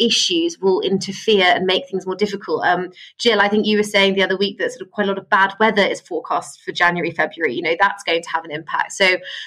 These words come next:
so I think, you know, the government has obviously been thinking about this. It, it will be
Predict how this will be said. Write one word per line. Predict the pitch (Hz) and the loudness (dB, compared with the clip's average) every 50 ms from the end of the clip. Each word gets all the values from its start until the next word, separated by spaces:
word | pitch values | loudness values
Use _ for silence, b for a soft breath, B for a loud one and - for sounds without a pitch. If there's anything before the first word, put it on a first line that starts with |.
| B | B
so | B - 233 | B 2 2
I | 233 | 2
think, | 226 247 285 254 247 - | 4 4 2 2 2 0
you | 233 220 | 0 2
know, | 202 185 | 2 2
the | - 190 | 2 2
government | - 214 214 214 208 196 190 - | 0 2 2 4 2 2 2 -2
has | - - 208 208 202 | -2 2 2 4 4
obviously | 208 202 190 202 196 - 202 190 | 4 2 2 0 -2 0 -2 -2
been | 185 190 190 185 180 | -2 -2 -2 -2 0
thinking | 196 208 202 - 208 | 0 0 0 2 2
about | 208 202 185 - | 2 2 2 2
this. | 196 220 233 226 - | 2 0 0 0 -2
It, | 214 - - - | -4 -4 -2 0
it | 190 185 - - _ - | -2 -2 -2 -6 _ -2
will | - 196 190 196 196 196 | 0 2 2 2 2 0
be | 196 185 185 185 185 185 | -2 -4 -6 -6 -6 -6